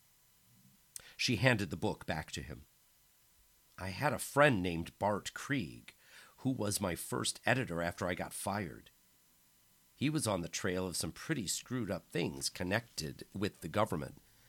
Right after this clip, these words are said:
and thought it was all mixed up with the Guild." "He's right." "I know, but he was killed six years ago during the thirty-five purge.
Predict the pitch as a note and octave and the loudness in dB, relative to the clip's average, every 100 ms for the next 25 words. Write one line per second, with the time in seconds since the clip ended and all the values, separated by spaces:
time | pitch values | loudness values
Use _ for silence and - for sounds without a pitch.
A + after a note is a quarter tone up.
0 | - - D#2+ F#2+ G#2+ E2+ E2 F2+ F#2 F#2 | -20 -14 -4 2 4 4 2 2 4 2
1 | - - G#2 - D#2 - E2+ F#2 G#2 E2 | 2 4 2 2 -4 -6 -2 2 2 0
2 | A#1 - - - - - - - - - | -8 -20 -20 -20 -16 -16 -16 -20 -20 -20
3 | - _ - _ _ - - - - - | -20 _ -20 _ _ -10 -10 -20 -20 -2
4 | A#2+ C3 A2 C3 C#3 F2+ F#2 - _ _ | 4 6 8 10 10 8 0 -10 _ _
5 | _ _ _ _ _ _ _ _ _ - | _ _ _ _ _ _ _ _ _ -20
6 | - - - F2 F#2 G#2+ G#2 B1+ A1+ - | -20 -14 -6 0 6 8 6 4 -4 -10
7 | F#2 F#2 E2+ - - G#2+ F2 E2+ - A2 | 0 2 2 -2 -6 -6 -2 -4 0 0
8 | E2 D#2+ - F#2+ - F#2 G2+ F#2+ D#2+ D2 | 0 -2 0 0 0 0 2 2 0 -4
9 | A#1+ - - - E2+ D#2 C#2+ D#2 - E2 | -8 -14 -18 -6 -4 -2 -4 -6 -4 -4
10 | D2 - E2+ C#2+ C2 - - D2+ B1+ A1+ | -4 -2 -2 -2 -8 -10 -6 -6 -6 -12
11 | - | -16